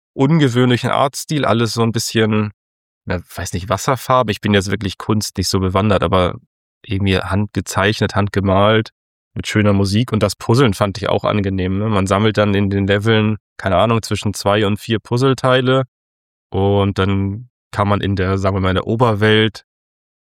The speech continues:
in das, in diesen Puzzle-Canvas reinzoomen und dann so klassisch die Puzzleteile drehen und arrangieren und dann klicken die so schön ineinander, ineinander.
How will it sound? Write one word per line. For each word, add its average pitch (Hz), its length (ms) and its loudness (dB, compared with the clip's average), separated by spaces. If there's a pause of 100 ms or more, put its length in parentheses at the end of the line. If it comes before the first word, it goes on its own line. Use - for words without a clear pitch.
(320)
in 98 280 -2
das, 98 380 -4 (120)
in 107 120 0
diesen 98 220 -2
Puzzle-Canvas 110 840 0
reinzoomen 104 460 0
und 98 80 0
dann 123 140 2
so 110 140 2
klassisch 101 440 -2
die 101 100 -4
Puzzleteile 95 540 0
drehen 98 280 0
und 98 100 0
arrangieren 95 500 2
und 90 80 0
dann 90 100 2
klicken - 260 -4
die 98 60 0
so 90 140 0
schön 95 240 0
ineinander, 92 360 0
ineinander. 101 600 2